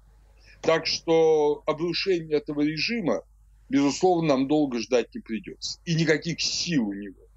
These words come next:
я, по крайней мере, не вижу, восстановить это доверие. Потому что это ложь, ложь и ложь. И как он, как мо-, может он убедить людей, что ложь — это правда? Не сможет убедить. Все заканчивается на наших с вами,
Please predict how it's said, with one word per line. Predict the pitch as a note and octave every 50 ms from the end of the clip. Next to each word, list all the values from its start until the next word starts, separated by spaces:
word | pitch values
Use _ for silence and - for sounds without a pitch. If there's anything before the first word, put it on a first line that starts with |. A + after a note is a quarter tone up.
| _ - - -
я, | B2+ D#3 D#3 B2
по | - G#2+
крайней | - - B2 A#2 A2 A2
мере, | A#2 A#2 A2+
не | A#2+ C3 C3+
вижу, | C3 C#3 F#3 G3+ F3 C#3+ D#3+ D3+ - - - - - -
восстановить | C#3+ E3 D#3 - - E3+ E3 D#3 D3 C3+ C#3 C3+ A#2
это | B2+ A2+ - G#2+
доверие. | G2 G2 F#2+ F#2+ F2+ E2+ D#2+ D3+ - - _ _ _ _ _ _ -
Потому | A2+ G#2+ B2+ B2 C3+ A#2+
что | - - C3 B2 A2 - - - - - - - _ _ _ - _ _ _ _ _ _
это | D#3+ D#3 D#3 - C#3+
ложь, | D3 D3+ E3+ F#3 G#3+ A3+ G#3 - - - _
ложь | - B2 C3 C#3 D#3+ F3+ G3+ G3 - - - - -
и | D3 C#3+
ложь. | C#3+ D3 F3 G3 G3+ F#3+ - - E3
И | D3+ C#3+ C3
как | - - - F3+ E3+ D#3+ D3+ - C#3
он, | B2+ A2+ - _ _ _ _ _
как | - F3 E3+ -
мо-, | D3+ D#3+ F3 E3+ D#3
может | D#3+ F3+ A3+ - - -
он | D#3 D3+ D3+
убедить | D3 C3+ C3+ C#3+ C3+ C3+ D3 - - -
людей, | B2+ C3 C3 - D3+ F3+ G3+ G#3+ G#3+ G#3+ - _ _ _ _ _ _ _
что | - - - - D3
ложь — | C#3 C#3 D3+ C#3+ - -
это | A#2 B2 A#2+
правда? | - - G#2 G2 F2 D#2+ - _ - A#2+
Не | E3 F#3+
сможет | E3+ - B3+ A#3+ G#3 - - -
убедить. | A3 G3 F#3+ F#2+ E3 - - _ - _ _ _ _ - _
Все | - - G#3+ G3
заканчивается | E3+ F3 E3 - A2+ F#2 E2+ - - - D#2 D2+ - - - - A2
на | A#2 A#2+
наших | B2+ C3+ C3 - -
с | - -
вами, | G#2+ G#2+ G#2 - G2+ G2 -